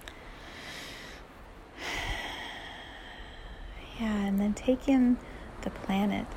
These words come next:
<laughs> I'm looking outside and it's still sunny. It's still chilly, but the trees, the branches are all moving. There's, there's spirit moving around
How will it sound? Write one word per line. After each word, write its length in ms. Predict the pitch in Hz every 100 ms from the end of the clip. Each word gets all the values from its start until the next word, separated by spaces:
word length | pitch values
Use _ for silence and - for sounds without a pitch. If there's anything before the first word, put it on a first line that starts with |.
| -
<laughs> 160 | -
I'm 880 | 262 269 247 - - - - - 220
looking 300 | 226 226 233
outside 640 | 220 208 - 226 208 202 202
and 180 | 196 -
it's 120 | 208
still 300 | - - 220
sunny. 600 | 214 - 208 202 196 202 - - - - -
It's 160 | 214
still 220 | - 220
chilly, 520 | 214 - 214 202 196 202
but 160 | 208 -
the 60 | 202
trees, 580 | - - 226 208 202 208
the 120 | 208
branches 560 | - 208 208 - 214
are 100 | 214
all 180 | 214 208
moving. 680 | 202 202 202 214 202 202 214 - - - - - - - -
There's, 340 | 202 196 208 - - - - - - - -
there's 220 | 202 196
spirit 640 | - - 233 220 - -
moving 340 | 208 202 196
around 640 | 196 196 190 196 196 202